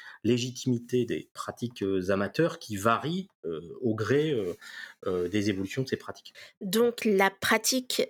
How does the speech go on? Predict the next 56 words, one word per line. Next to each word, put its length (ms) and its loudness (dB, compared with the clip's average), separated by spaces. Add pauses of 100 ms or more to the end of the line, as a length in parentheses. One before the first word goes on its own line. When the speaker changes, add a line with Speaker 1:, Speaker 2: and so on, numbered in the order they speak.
Speaker 2:
euh, 200 2
de 100 0
cette 240 2
science 380 4
par 220 4
les 200 4
amateurs 400 2
et 20 6
les 140 4
amatrices 680 2 (520)
ont 160 4
pu 180 0
faire 300 4
bouger 600 4
la 180 4
législation, 720 4
que 100 -4
ce 140 0
soit, 400 2
euh, 20 -4
peut-être 380 -2
en 60 0
bien 280 4
ou 100 6
en 80 4
mal, 220 6
notamment 400 2
dans 140 4
le 60 -2
domaine 300 2
de 100 2
la 100 4
santé. 380 -2 (100)
Speaker 1:
Alors, 140 0
je 100 2
sais 120 4
pas 120 4
si 160 -4
c'est 140 0
la 100 2
pratique 500 0
des 160 2
amateurs 400 2
qui 180 0
a 60 2
pu 180 -4
faire 260 -2
bouger 260 -4
la 140 0
législation, 560 -2
c'est 120 -2
plutôt 240 0
l'inverse, 600 2
c'est-à-dire 560 0
le, 220 0
le, 280 -6